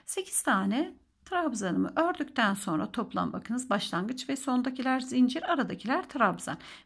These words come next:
Bir, iki, üç, dört, beş, altı, yedi ve sekiz. Hemen fiyongumun karşısına geçmek istiyorum. Karşısına geçerken burada yapmış olduğum işlemimin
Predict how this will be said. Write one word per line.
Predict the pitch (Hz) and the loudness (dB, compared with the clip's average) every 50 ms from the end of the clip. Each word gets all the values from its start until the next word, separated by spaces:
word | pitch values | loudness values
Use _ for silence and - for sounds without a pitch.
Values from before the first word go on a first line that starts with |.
| _ - | _ 2
Bir, | 302 233 - - - - _ _ - | 4 4 4 2 -4 -14 _ _ -10
iki, | 240 - - - 220 196 - - - | -10 -8 -6 -6 -6 -6 -6 -4 -2
üç, | 226 202 185 - - - - - | -2 -2 -2 -6 -10 -10 -6 -2
dört, | 220 202 185 190 - - - - | -2 -2 -2 -2 -6 -10 -8 -4
beş, | - 240 185 175 - - - - | 0 0 0 0 -2 -4 -4 -2
altı, | - 220 208 175 180 - - 175 | 0 0 0 0 -2 -4 -6 -4
yedi | 185 190 220 247 - - 494 494 - | -2 -2 -2 -4 -4 -6 -10 -8 -6
ve | 349 | -6
sekiz. | - - - 170 151 156 - - - - - - - _ _ _ _ _ _ _ _ _ _ _ _ _ _ _ _ _ _ _ _ _ - - - _ - | -4 -4 -4 -6 -6 -8 -6 -4 -4 -4 -4 -6 -10 _ _ _ _ _ _ _ _ _ _ _ _ _ _ _ _ _ _ _ _ _ -20 -20 -20 _ -6
Hemen | - 440 415 330 277 294 349 392 - - | -2 2 4 6 6 6 4 0 -4 -4
fiyongumun | - 381 370 294 240 220 202 208 254 302 370 | -2 2 4 6 6 4 4 4 2 2 2
karşısına | - - - 370 359 330 - - - - 233 262 | 0 0 0 2 2 2 2 -2 -2 -2 -2 -2
geçmek | 269 254 254 220 - - - 160 302 302 | 0 0 0 -2 -2 -2 -4 -4 -4 -6
istiyorum. | - - - - - 131 127 - 190 - | -8 -10 -10 -8 -8 -8 -6 -6 -6 -4
Karşısına | - 359 381 370 - - - 302 254 214 | -2 0 0 0 -2 -2 0 0 0 0
geçerken | - - 233 240 - 339 359 349 - - 302 - 294 196 - | 0 -4 -6 -4 -4 -4 -4 -4 -4 -4 -2 -2 -2 -2 -4
burada | 370 403 392 311 262 | -6 -4 0 2 2
yapmış | 233 220 254 - 240 - - 202 | 2 2 0 -2 -4 -4 -2 -2
olduğum | 185 180 175 190 190 - - - | -2 -2 -2 -2 -2 -2 -4 -4
işlemimin | - - - - 214 190 190 190 190 226 294 - | -6 -6 -4 -2 -2 -2 0 0 0 0 -2 -4